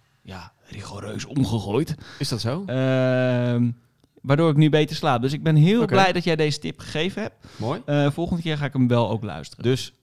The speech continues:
Speaker 2: oké. <laughs> Maar dus ook zeer positief ervaren. Dat is goed.
Speaker 1: Absoluut.
Speaker 2: Ja, ik, ja, ik heb natuurlijk een tijdje geleden al gelezen. Ik heb nu nog wat dingen teruggelezen natuurlijk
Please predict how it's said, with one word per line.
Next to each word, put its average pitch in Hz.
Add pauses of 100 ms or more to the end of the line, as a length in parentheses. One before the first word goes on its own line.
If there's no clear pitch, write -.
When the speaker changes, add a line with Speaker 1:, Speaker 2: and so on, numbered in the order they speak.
(100)
Speaker 2:
oké. 123 (440)
<laughs> -
Maar 131
dus 160
ook 151
zeer 147
positief 123
ervaren. 107
Dat 139
is -
goed. 147
Speaker 1:
Absoluut. 123 (100)
Speaker 2:
Ja, -
ik, 156 (280)
ja, 110
ik 101
heb 113
natuurlijk 110
een 107
tijdje 107
geleden 107
al 110
gelezen. 107
Ik 113
heb 98
nu 107
nog 104
wat 98
dingen 98
teruggelezen 117
natuurlijk 107